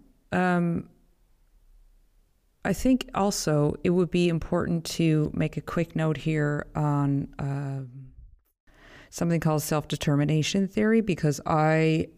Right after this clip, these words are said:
have been using that to, to jump off into a lot of the points that we're talking about today. And I'll, I'll get into it more later on in the episode, but I think it's important to just get a,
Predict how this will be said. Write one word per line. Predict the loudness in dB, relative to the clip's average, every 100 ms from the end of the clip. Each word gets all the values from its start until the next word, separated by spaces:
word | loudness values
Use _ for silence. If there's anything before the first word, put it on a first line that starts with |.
| _
have | -6 -2 0 -2
been | -2 -2 -2
using | 0 0 0 -2
that | -2 -4 -6 -8
to, | -2 2 4 2 0 -6 -20 -20 -20 -20 -20 -20 -20 -20 -20 -20 -20 -20 -18 0
to | 2 2
jump | 2 0 0
off | 0 0 -4 -10
into | 0 4 4 2 2 2 4
a | 2
lot | 2
of | 0
the | -2
points | 0 0 0 -2
that | -4 -2
we're | -2
talking | -4 -4 -2
about | 0 -2
today. | -2 0 2 2
And |
I'll, | 2 0 -2
I'll | -2 0
get | 0 0
into | 2 0
it | 0
more | 0 2 2
later | 2 2
on | 2
in | 2
the | 2
episode, | 0 -2 -2 0
but |
I | 0
think | 0 -4
it's | -2
important | -4 -2 -4 -4
to | -4
just | -2 -2 -2
get | 0
a, | 2 0